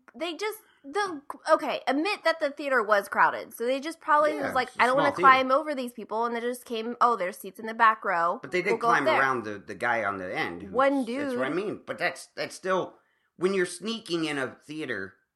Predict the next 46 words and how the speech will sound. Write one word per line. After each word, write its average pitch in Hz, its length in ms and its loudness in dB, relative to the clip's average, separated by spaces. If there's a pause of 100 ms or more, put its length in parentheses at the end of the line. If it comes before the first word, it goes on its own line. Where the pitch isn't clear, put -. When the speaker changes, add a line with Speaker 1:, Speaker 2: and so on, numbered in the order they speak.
(120)
Speaker 2:
and 131 140 -6
you're 127 160 -2
a 110 80 -6
couple 160 320 -6
who's 113 320 -14
sixty - 540 -16
years 104 300 -10
old. 120 360 -10 (180)
Speaker 1:
Sixty-year-old 427 640 -2
couples 392 360 0
don't 359 260 -4
sneak 349 260 -8
into 330 300 -6
a 294 80 -4
theater. 302 640 -6 (1400)
Speaker 2:
Oh, 87 140 -6
you 87 200 -12
don't 92 200 -12
know 90 200 -12
the 82 100 -20 (320)
sixty-year-old 92 720 -14
couples? 98 600 -14
Speaker 1:
<laughs> - 40 -20 (200)
Speaker 2:
Uh, - 60 2
I, 113 400 -2
I, 110 460 -2
I 107 120 -2
guess, 98 300 -8
yeah, 92 160 -8
you're 85 160 -12
Speaker 1:
That - 60 -18
Speaker 2:
probably 107 220 -2
Speaker 1:
is 466 80 0
Speaker 2:
right. - 100 -10
Speaker 1:
funny. - 160 2
Speaker 2:
They - 20 -4
probably 196 280 4
Speaker 1:
Did - 80 -4
Speaker 2:
bought 139 180 6
Speaker 1:
you 233 100 4
Speaker 2:
tickets 120 320 -6
and 107 100 -10
didn't 101 200 -8
know 95 160 -4
the 85 80 -14
system. 87 420 -12